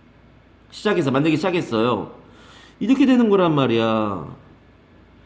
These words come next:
여기에 명사가 나오니까 이게 콜링이 맞다고 생각하면 안 된다고. 얘가 콜드가 돼야 되는 거예요. 그럼 이 콜드가 우리가 하는 콜드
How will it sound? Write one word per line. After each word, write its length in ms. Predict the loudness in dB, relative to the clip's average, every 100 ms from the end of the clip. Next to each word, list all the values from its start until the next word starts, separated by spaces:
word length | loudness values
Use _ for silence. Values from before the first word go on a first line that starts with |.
| -20 -20 -8 2
여기에 360 | 4 6 4
명사가 500 | 4 4 4 2 2 2
나오니까 720 | 4 4 2 0 0 2 2
이게 240 | 2 -2
콜링이 400 | -2 -2 0 2
맞다고 320 | 0 0 -4
생각하면 340 | -4 -4 -4 -4
안 140 | -4
된다고. 340 | -6 -4 0 0
얘가 300 | 0 -2 -6
콜드가 580 | -6 -2 -2 0 -2 0
돼야 220 | 0 0
되는 300 | -4 -6 -8
거예요. 560 | -8 -8 -8 -10 -12 -16 -20 -20 _ -20 -20 -20 -20 -20 -20 -20 -20 -20 -20 -20 -20 -6
그럼 140 | -2
이 80 | -2
콜드가 1080 | 0 2 2 2 0 2 2 0 -2 -6 -14 -20 -20 -20 -20 -20 -20 -6
우리가 320 | -2 0 0
하는 460 | 0 -2 -2 -6 -10 -18 -20 -20 -20 -20 -20 -20 -20 _ -20 -20 _ -16
콜드 680 | -6 -4 -2 -2 -2 -4 -6